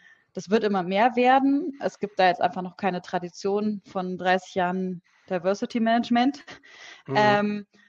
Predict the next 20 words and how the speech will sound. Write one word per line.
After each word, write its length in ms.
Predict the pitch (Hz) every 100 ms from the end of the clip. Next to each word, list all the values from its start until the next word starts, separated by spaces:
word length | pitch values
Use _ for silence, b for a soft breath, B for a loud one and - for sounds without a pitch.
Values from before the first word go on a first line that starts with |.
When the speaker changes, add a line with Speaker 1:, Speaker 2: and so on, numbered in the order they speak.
| b -
Speaker 1:
aber 500 | 107 104 208 202 -
i-, 140 | 202 -
ich 160 | 214
versuche 340 | 240 214 240 233
mich 180 | 220
persönlich 720 | - 196 180 208 240 240 240 -
zum 180 | 214
Beispiel 500 | 202 196 202 - 214 196
über, 360 | 190 185 180
über, 340 | 185 185 180 -
ähm, 180 | 175
den 140 | 175 180
Austausch 460 | 196 214 - 208
mit 120 | 196 -
anderen 360 | 190 202 190
ExpertInnen 840 | 180 - - 208 208 208 214 214 -
aus 220 | 185 -
der, 380 | 190 180 170 - 170
äh, 40 |
Versicherungsbranche, 1120 | - 190 277 302 - 240 233 240 226 220 220